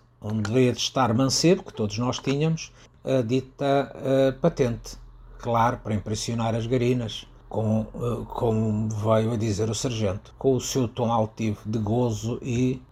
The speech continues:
a descompor o outro que não sabia onde se enfiar. Bom, mas isto não invalidou que não tivéssemos de ir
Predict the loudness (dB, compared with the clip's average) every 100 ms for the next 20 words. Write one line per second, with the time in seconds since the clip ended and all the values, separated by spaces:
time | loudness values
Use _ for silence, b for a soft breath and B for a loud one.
0 | -6 -2 -2 2 2 2 0 -2 -2 -4
1 | 0 6 8 10 10 6 -6 -4 -2 -2
2 | -2 0 0 0 -4 -4 -6 -6 -6 -6
3 | -6 -6 -10 -16 -16 4 8 8 6 -12
4 | B B B -2 0 0 -2 -2 -6 -2
5 | 0 2 4 4 4 0 -2 -6 -14 -6
6 | -4 -2 0 0 -2 -4 -4 0 0 -2